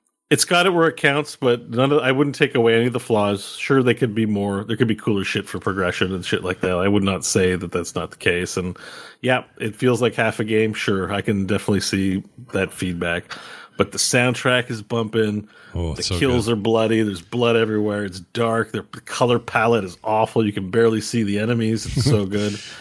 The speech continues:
Speaker 2: Chunky,
Speaker 1: And
Speaker 2: chunky combat, too. I
Speaker 1: and
Speaker 2: like
Speaker 1: the
Speaker 2: that.
Speaker 1: com-, yeah, the combat feels great, and the classes are super distinct, and tons of voice acting. Each class, I think each class has three different voice lines for each gender. So there's actually a ton of different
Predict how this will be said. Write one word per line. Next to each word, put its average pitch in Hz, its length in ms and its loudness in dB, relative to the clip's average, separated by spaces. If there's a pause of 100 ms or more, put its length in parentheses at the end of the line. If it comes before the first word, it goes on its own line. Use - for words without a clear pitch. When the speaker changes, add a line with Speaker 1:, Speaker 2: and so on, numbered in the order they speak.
Speaker 2:
Chunky, 127 480 2
Speaker 1:
And 101 80 2
Speaker 2:
chunky 107 380 0
combat, 87 520 -2
too. 82 260 -2
I 82 40 0
Speaker 1:
and 120 240 4
Speaker 2:
like 117 60 2
Speaker 1:
the 117 80 4
Speaker 2:
that. 85 80 -6
Speaker 1:
com-, 131 260 2
yeah, 156 240 2
the 120 140 2
combat 143 580 2
feels 135 380 0
great, 143 360 2
and 117 160 -2
the 107 60 -4
classes 113 580 0
are 101 140 0
super 117 500 -4
distinct, 110 840 -4
and 92 240 -12
tons 139 400 0
of 110 100 2
voice 101 380 2
acting. 92 320 -6
Each 104 200 -6
class, 113 540 -2 (600)
I - 40 -6
think 190 220 2
each 156 240 0
class 156 320 2
has 127 100 0
three 147 220 2
different 135 300 2
voice 120 340 2
lines 131 420 0 (280)
for 147 200 2
each 120 300 0
gender. 98 560 -2 (560)
So - 140 0
there's 117 120 2
actually 131 340 0
a 120 60 2
ton - 460 0
of 117 80 2
different 107 460 -2